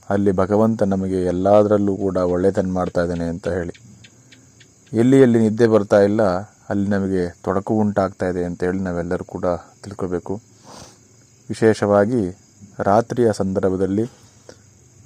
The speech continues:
ಆದಷ್ಟು ಬೇಗ, ಅಂದರೆ ಒಂಬತ್ತುವರೆಯಿಂದ ಹತ್ತು ಗಂಟೆಗೆ ನಿದ್ರೆಯನ್ನು ಮಾಡಬೇಕು.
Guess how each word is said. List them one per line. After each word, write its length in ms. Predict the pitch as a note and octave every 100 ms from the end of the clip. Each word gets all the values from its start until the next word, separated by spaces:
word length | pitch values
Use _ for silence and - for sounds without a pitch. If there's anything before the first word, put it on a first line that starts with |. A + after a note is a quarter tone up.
| - - -
ಆದಷ್ಟು 480 | G2 G#2+ A#2 - C#3
ಬೇಗ, 240 | A2 G#2+ G2
ಅಂದರೆ 500 | - G2+ G#2 A2 F#2+
ಒಂಬತ್ತುವರೆಯಿಂದ 800 | F#2+ G2+ G#2 G#2+ G2+ G2 G2
ಹತ್ತು 260 | G2 - G#2
ಗಂಟೆಗೆ 440 | G2 F#2 F#2+ F#2+
ನಿದ್ರೆಯನ್ನು 500 | F2+ F#2 G2+ G2+ F#2+
ಮಾಡಬೇಕು. 640 | F2+ F2+ F2+ F#2 F2+ -